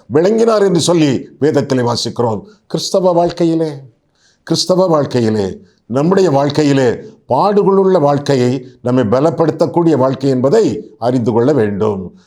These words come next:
பூரண வல்லமை ஆட்டுக்குட்டியானவரிலே பொருந்தி இருக்க காரணம் என்ன? அடிகள். உலகத் தோற்றம் முதற்கொண்டு அடிக்கப்பட்ட வண்ணமாயிருக்கிற ஆட்டுக்குட்டியானவர். உங்களுடைய வாழ்க்கையிலே வல்லமை தேவையா? வல்லமையோடு எழும்பி பிரகாசிக்க ஆசையா?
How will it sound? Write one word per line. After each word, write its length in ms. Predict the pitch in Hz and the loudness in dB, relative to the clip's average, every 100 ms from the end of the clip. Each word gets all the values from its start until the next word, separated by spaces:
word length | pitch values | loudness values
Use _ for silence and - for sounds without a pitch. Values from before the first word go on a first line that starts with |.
| _ | _
பூரண 380 | 127 202 190 165 | 0 0 2 0
வல்லமை 580 | 139 156 151 135 98 - - | 0 0 0 0 -2 -8 -6
ஆட்டுக்குட்டியானவரிலே 1120 | 113 156 170 147 151 160 151 151 147 139 131 104 - - | -2 0 0 -2 0 0 2 0 0 2 0 -2 -6 -10
பொருந்தி 360 | - 196 220 202 | -2 0 2 2
இருக்க 280 | 170 - 143 | 2 0 -2
காரணம் 400 | 131 160 170 160 | 0 2 2 2
என்ன? 460 | 139 135 139 160 - - | 2 0 0 -2 -6 -12
அடிகள். 640 | - 104 113 92 90 69 - _ _ _ | -4 -2 -2 0 -2 -4 -16 _ _ _
உலகத் 440 | 107 143 156 190 | 0 0 2 0
தோற்றம் 340 | - 185 - 180 | -2 -2 0 0
முதற்கொண்டு 760 | 165 156 - 139 113 107 82 - - | 2 0 0 0 0 -2 -4 -14 -4
அடிக்கப்பட்ட 640 | 120 165 170 190 180 147 | -2 0 0 -2 -2 0
வண்ணமாயிருக்கிற 920 | 175 170 170 170 165 151 151 135 110 - - - | 0 2 2 2 2 2 2 2 0 -4 -8 -4
ஆட்டுக்குட்டியானவர். 920 | 123 151 143 120 135 127 123 113 95 - - | -2 -2 -4 -2 0 0 2 0 -2 -8 -12
உங்களுடைய 300 | - 160 156 | -4 2 2
வாழ்க்கையிலே 520 | 175 180 202 190 180 | 2 2 2 2 2
வல்லமை 380 | 151 175 180 160 | 2 2 2 2
தேவையா? 680 | 160 156 156 151 113 85 73 | 2 2 2 2 0 -4 -4
வல்லமையோடு 540 | 135 165 202 202 202 180 | -2 2 2 2 2 2
எழும்பி 300 | 160 190 190 | 2 2 0
பிரகாசிக்க 600 | 139 165 170 156 160 165 | 0 2 2 0 0 2
ஆசையா? 680 | 151 - 185 185 165 117 | 0 0 2 2 2 -2